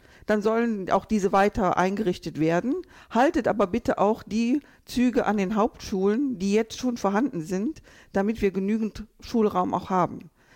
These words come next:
Denn das ist der einzige Weg, um auch demnächst wirklich in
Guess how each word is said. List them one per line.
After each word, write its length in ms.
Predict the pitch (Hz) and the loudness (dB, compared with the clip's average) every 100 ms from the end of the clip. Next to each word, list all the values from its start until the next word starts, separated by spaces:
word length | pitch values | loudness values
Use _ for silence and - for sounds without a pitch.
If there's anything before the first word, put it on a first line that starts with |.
| - _ _ | -20 _ _
Denn 140 | 185 180 | -2 2
das 180 | 214 - | 2 0
ist 140 | 302 | -2
der 100 | 226 | 0
einzige 460 | 233 294 233 214 175 | 2 0 -2 -4 0
Weg, 420 | 208 247 - - - - | 0 0 -4 -10 -12 -16
um 240 | - 214 | -2 -2
auch 180 | - 180 | 0 -2
demnächst 640 | - 190 190 208 - - - - | 0 -2 0 -2 -4 -14 -18 -18
wirklich 480 | 165 185 226 208 190 | -4 -2 0 -2 -6
in 380 | 175 165 160 | -4 -4 -6